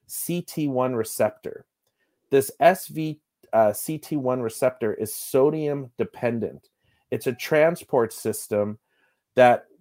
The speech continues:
wants to make sure that gets delivered inside the cell. The receptor has to bind to this and get inside the cell. So this S V, uh, C T one receptor, because it's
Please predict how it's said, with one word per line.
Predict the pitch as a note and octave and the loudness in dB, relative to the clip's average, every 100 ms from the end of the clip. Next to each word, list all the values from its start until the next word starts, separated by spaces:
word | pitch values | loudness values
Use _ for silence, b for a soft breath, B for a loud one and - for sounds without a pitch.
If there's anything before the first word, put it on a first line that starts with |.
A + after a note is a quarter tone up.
| _ - | _ -6
wants | A#2 C#3+ - | -2 -2 -2
to | D3+ | -6
make | C#3+ B2+ | -4 -4
sure | - - D3 C3 A#2 G#2 | -4 2 4 4 2 0
that | A#2 A2 | -2 0
gets | B2 - | -4 -6
delivered | - A2+ A2+ B2+ D3 B2+ G#2 G2+ - - | -8 -6 -2 0 2 2 0 -2 -12 -8
inside | C3+ D#3 D#3+ - C3 B2+ A2+ | -6 -6 -4 4 4 4 0
the | |
cell. | G#2 - A2 G#2 - _ _ _ - | -6 0 2 2 -2 _ _ _ -10
The | |
receptor | G2+ A2 - E3 - C3 A#2 A2+ - _ - | -8 -6 2 2 2 0 0 0 -6 _ -2
has | C#3+ C#3+ - | 0 0 -2
to | |
bind | A2 F2+ G#2+ A2+ C#3+ C#3+ | -2 2 2 2 -4 -4
to | E3 | -4
this | E3+ F#3+ G#3 - _ _ _ - | 0 -2 -2 -8 _ _ _ -6
and | B2 | -2
get | A#2+ A#2 - | -2 -2 -4
inside | C#3+ D3+ - B2+ B2 A#2 | -4 -4 -2 2 4 2
the | A2 | -6
cell. | - A#2+ A2 - - _ _ _ _ | 0 2 2 -2 -14 _ _ _ _
So | - C3+ | -2 0
this | B2+ B2 - | 0 -2 2
S | D#3+ F3+ - | 2 2 -6
V, | D3+ D3+ D3 C#3 _ _ | -6 -4 -4 -8 _ _
uh, | A2+ G#2+ G#2 | 2 2 2
C | - C#3 C#3 | -4 -6 -6
T | - D#3 D#3 | -6 -8 -2
one | C3+ C3+ | 0 0
receptor, | A2+ - D#3 E3 - A2+ G#2 A2 | -2 -2 0 0 0 0 0 -4
because | A2+ - C#3+ C3+ | -10 -6 -4 -4
it's | A#2+ | -8